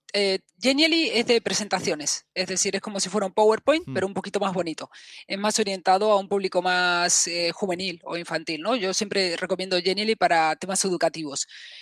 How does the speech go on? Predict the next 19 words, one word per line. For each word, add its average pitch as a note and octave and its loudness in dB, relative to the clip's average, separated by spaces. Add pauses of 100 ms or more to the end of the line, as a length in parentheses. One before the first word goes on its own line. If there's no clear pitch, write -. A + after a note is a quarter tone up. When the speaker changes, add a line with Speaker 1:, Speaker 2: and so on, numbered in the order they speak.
(120)
Speaker 1:
Y G3+ -2
luego G#3 6
está, A3+ 0
por G#3 0
ejemplo, G#3+ 2
Prezi, B3+ 2 (300)
que G#3 0
es G3+ 2
como G3+ 0
Speaker 2:
Eso, F#3+ -2
Prezi. A3+ 6
Speaker 1:
PowerPoint, C#4+ 4 (400)
pero F3+ 4
me F#3 -4
gusta G3+ 0
más G#3 0
a F#3+ -4
nivel F#3 -2
profesional, G3 -2